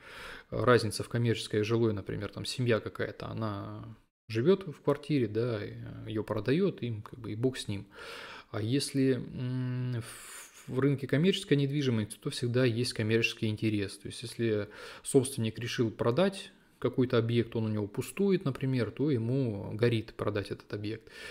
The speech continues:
И я вижу, что многие объекты упали в цене. Э, там уже появляется интерес в районе, там, ну, двенадцати процентов годовых, если ее сдавать,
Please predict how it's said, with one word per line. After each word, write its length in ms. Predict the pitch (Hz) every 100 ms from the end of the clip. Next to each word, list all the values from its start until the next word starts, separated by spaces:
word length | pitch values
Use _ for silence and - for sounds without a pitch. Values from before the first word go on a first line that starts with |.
| - - -
И 100 | 127
я 340 | 156 127 135
вижу, 360 | 120 160 139 131
что 420 | - - 127 127
многие 480 | 113 131 127 110 104
объекты 440 | 107 151 170 120
упали 340 | 110 113 120
в 60 | 117
цене. 640 | - 113 107 107 101 101 -
Э, 260 | 123 110 104 -
там 220 | 147 127
уже 180 | 120 123
появляется 600 | 104 101 117 117 - 110
интерес 720 | 104 120 147 170 - - -
в 180 | 113 107
районе, 460 | 104 117 127 110
там, 240 | 110 - 110
ну, 360 | 107 110 156
двенадцати 520 | 127 113 117 135 - -
процентов 440 | 110 - 110 107
годовых, 420 | 113 110 110 -
если 200 | - -
ее 140 | 104 104
сдавать, 340 | 107 107